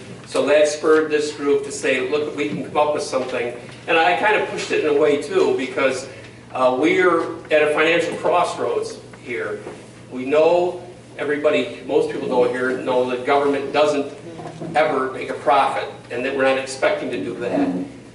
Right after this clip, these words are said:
The only difference between the town government and state and federal is we can't print money like they can. So we have to have enough money to keep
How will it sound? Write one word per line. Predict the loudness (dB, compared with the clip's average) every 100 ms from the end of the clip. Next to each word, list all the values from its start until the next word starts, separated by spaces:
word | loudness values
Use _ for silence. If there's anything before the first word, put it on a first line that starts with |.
| -6
The | 0
only | 4 6
difference | 4 2
between | -4 -4 0 0 0
the |
town | -4 0 2 2 2
government | 2 2 0 -2 -6
and |
state | -4 -2 0 0 0
and | -6
federal | -2 0 2 0
is | 0
we | -4
can't | -4 -2 -2 -2
print | -4 -4 -2
money | 0 0
like | -2 -4 -6
they | -6 -6
can. | -6 -6 -6 -4 -6 -4 -4
So | 0 2 4
we | 2 2 0
have | 0 2 0 0
to | -2 -2 0
have | 2 4
enough | 4 2 0
money | -4 -4 -4 -6 -10 -18 -20 -18
to | -12 -12
keep | -10 -10 -10 -12